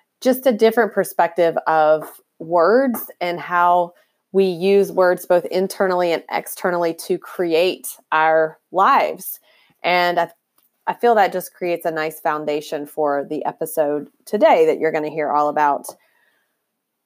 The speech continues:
First and foremost, echoing what I said back in episode four, what we say to ourselves both silently and out loud matters.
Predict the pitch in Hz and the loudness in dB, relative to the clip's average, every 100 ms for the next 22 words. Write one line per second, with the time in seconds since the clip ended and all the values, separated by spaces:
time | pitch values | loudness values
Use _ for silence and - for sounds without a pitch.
0 | _ 285 330 330 269 226 226 202 170 165 | _ 0 0 2 0 2 2 2 2 0
1 | - - - _ _ - 226 233 262 220 | -4 -18 -20 _ _ -2 0 2 0 0
2 | 196 185 175 - 175 170 160 165 165 - | -2 2 0 0 -2 0 -2 -2 -6 -8
3 | 151 160 - 156 151 - 147 143 139 151 | -10 -10 -8 -10 -10 -8 -4 -2 -2 -6
4 | _ _ _ 170 196 226 226 214 - 196 | _ _ _ -2 2 2 0 -6 -4 -2
5 | 180 180 180 - 175 160 160 - 156 156 | 0 0 -2 -6 0 0 0 0 2 2
6 | 156 - 151 151 - 156 160 196 190 190 | 0 -2 -2 -2 -4 -2 0 0 -4 -6
7 | 190 190 196 196 _ _ _ 160 165 165 | -4 -4 -4 -8 _ _ _ -6 -2 -2
8 | 160 - - 156 160 151 147 143 180 220 | -4 -10 -4 0 0 2 2 4 4 2
9 | 240 - _ _ _ 165 147 - 65 - | -2 -6 _ _ _ -2 0 0 -4 -8
10 | - | -14